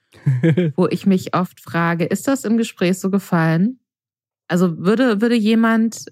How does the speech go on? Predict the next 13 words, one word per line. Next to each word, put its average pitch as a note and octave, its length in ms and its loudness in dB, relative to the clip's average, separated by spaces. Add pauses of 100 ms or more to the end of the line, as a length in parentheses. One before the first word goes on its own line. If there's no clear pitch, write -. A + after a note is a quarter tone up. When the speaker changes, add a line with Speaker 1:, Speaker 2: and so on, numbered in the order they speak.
(140)
Speaker 2:
so G3 280 0
in F3+ 180 2
so F3+ 80 4
einem F3 140 2
echten, A#3+ 680 -2 (100)
in E3+ 80 -2
so F3 80 0
einem E3+ 140 2
echten B3+ 360 -2
Gespräch G#3 720 -2
sowas F3 360 -2
sagen F3+ 420 2
wie, F3+ 380 2